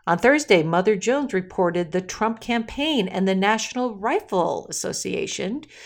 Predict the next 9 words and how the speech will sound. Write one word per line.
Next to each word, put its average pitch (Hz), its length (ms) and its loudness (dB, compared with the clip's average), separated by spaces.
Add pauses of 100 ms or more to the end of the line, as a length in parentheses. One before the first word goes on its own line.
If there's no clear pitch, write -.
(240)
used 233 220 -2
intertwined 269 640 0
consultants 247 720 0
to 208 120 -8
spearhead 180 760 0 (120)
T 262 260 -6
V 226 360 -2
ad 185 260 4
buys 170 600 6